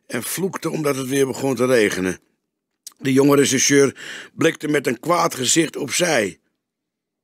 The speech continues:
"Hoeveel dagen hebben we nog voordat de kerstklokken beginnen te luiden?" "Twee, tweeënhalve dag." "Redden we het nog?" "Wat bedoel je?"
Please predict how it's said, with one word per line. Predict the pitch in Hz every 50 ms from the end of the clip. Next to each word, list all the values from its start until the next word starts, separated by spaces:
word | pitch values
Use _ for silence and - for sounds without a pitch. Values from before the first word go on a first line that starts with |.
| _ _ _ _ _
"Hoeveel | _ _ - 208 180 170 165
dagen | 156 185 185 180 156
hebben | 135 160 160 143 143
we | 143
nog | 151 170 190 175 - - -
voordat | - 151 151 147 135 135
de | 139
kerstklokken | - - - 156 135 - - - - 160 156 - 147 131
beginnen | 131 110 139 135 127 120
te | 127 135
luiden?" | 127 127 127 131 139 143 151 139 113 - _ _ _ _ _ _ _ _ _ _ _ _ _ _ _ _ _ _ _
"Twee, | _ 143 143 143 135 131 120 113 107 98 90 85 - - - _ _ _ _ _ _
tweeënhalve | - 110 110 113 110 104 95 92 101 85 87
dag." | 82 87 85 80 - - - - _ _ _ _ _ _ _ _ _ _ _ _ _ _ _ _ _ _ _ _ _ _ _ _ _
"Redden | - 180 202 208 190
we | 175
het | 165 165
nog?" | 185 208 208 - - - - _ _ _ _ _ _ _ _ _ _ _ _ _ _ _ _ _
"Wat | - 117
bedoel | 120 120 120 127 123 120
je?" | 117 110 101 78 -